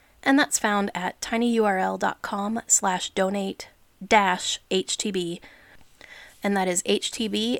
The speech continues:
as in Hear the Bible. That link will also lead you directly to the podcast's official website on Red Circle, which is our hosting platform where you can make either a one-time or recurring donation.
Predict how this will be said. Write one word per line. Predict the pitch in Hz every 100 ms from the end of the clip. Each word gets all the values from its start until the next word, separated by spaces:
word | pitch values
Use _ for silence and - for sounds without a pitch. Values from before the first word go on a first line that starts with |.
| -
as | 190
in | 185 180 190
Hear | - 196
the | 190
Bible. | 190 143 - - - _ _ _ _ _ _
That | 220 220
link | 254 254
will | 233
also | 214 -
lead | 269 240 233
you |
directly | 220 196 - 208
to |
the | 202
podcast's | - 190 - 190 185 -
official | 196 202 208 196
website | 190 - 196 196
on | 180 175
Red | 175 175
Circle, | - 175 233 247
which | - -
is | 214
our | 202
hosting | 202 247 - 202
platform | 190 175 - 185 175 208 -
where | 196
you | 190
can | 185 190 185 180 -
make | - 190 185 -
either | 180 180 180
a | 175 180
one-time | 180 190 196 - 220 220
or | - 220
recurring | 254 - 180 170
donation. | 175 175 175 - - 165